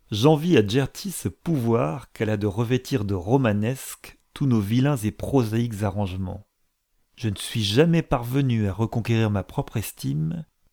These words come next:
depuis le jour où vous m'avez montré la pauvreté et l'insignifiance de mes ambitions. »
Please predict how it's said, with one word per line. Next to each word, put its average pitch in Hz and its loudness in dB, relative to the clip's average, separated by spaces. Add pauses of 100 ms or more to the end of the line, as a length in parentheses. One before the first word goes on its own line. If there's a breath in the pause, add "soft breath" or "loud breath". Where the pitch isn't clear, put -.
(120)
depuis 104 0
le 117 6
jour 135 0
où 107 -6
vous 101 -2
m'avez 104 2
montré 123 -2
la 98 2
pauvreté 147 0
et 107 -2
l'insignifiance 143 -2
de 110 -2
mes 104 -4
ambitions. » 98 -6